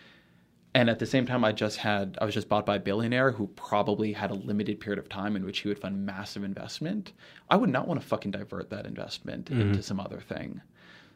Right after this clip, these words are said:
Speaker 1: So, you know, I think they basically, like,
Speaker 2: It's time
Speaker 1: passed
Speaker 2: to, like,
Speaker 1: that
Speaker 2: fix
Speaker 1: along.
Speaker 2: up the house.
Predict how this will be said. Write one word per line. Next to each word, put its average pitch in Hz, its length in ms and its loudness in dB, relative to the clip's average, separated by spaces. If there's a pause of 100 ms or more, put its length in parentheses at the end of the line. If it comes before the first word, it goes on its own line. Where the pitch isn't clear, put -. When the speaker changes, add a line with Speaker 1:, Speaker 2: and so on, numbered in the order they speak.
(200)
Speaker 1:
So, 123 400 6
you 170 100 0
know, 208 100 4
I 175 40 2
think 127 200 -2
they 127 200 8
basically, 107 500 2
like, 110 160 2
Speaker 2:
It's 117 80 2
time 123 180 6
Speaker 1:
passed 117 120 2
Speaker 2:
to, 110 60 6
like, 107 100 4
Speaker 1:
that 104 80 2
Speaker 2:
fix 110 180 4
Speaker 1:
along. 113 80 6
Speaker 2:
up - 60 -8
the 98 60 -2
house. 101 440 -6